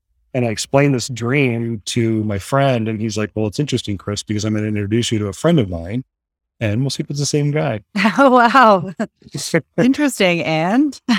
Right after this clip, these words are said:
Speaker 1: Yeah, a couple of weeks
Speaker 2: Good.
Speaker 1: later, he'd
Speaker 2: Yeah.
Speaker 1: show up, and there he was.
Speaker 2: Awesome.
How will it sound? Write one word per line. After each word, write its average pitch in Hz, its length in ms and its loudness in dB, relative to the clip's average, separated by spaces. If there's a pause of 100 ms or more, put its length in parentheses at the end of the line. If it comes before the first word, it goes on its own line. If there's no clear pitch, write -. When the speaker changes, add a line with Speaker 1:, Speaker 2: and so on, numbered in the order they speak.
Speaker 1:
Yeah, 135 260 4
a 123 40 4
couple 139 260 2
of 139 40 6
weeks 135 180 4
Speaker 2:
Good. 285 100 0
Speaker 1:
later, 143 260 2
he'd 127 160 -4
Speaker 2:
Yeah. - 60 -6
Speaker 1:
show 135 340 6
up, 131 160 4
and 127 100 2
there 117 160 2
he 104 60 -2
was. - 520 -8
Speaker 2:
Awesome. 160 840 -6